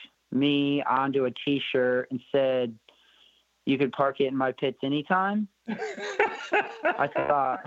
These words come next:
Speaker 1: that was, that was going a little farther than, you know, the sign that says
Speaker 2: Uh-huh.
Speaker 1: Henry Wiles on it or something like that. That was, uh,
Speaker 2: Right.
Speaker 1: pretty,
Speaker 2: Right.
Speaker 1: pretty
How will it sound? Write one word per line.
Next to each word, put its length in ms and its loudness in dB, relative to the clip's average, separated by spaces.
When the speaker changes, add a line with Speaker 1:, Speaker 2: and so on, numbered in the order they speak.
Speaker 1:
that 180 4
was, 180 -2
that 160 0
was 160 -6
going 240 0
a 60 -4
little 260 2
farther 360 0
than, 360 -4
you 180 -2
know, 240 0
the 120 -4
sign 560 2
that 300 2
says 140 0
Speaker 2:
Uh-huh. 100 0
Speaker 1:
Henry 260 0
Wiles 360 2
on 220 0
it 60 2
or 180 2
something 200 2
like 200 0
that. 380 2
That 160 2
was, 180 -6
uh, 40 2
Speaker 2:
Right. 300 0
Speaker 1:
pretty, 380 0
Speaker 2:
Right. 180 0
Speaker 1:
pretty 240 0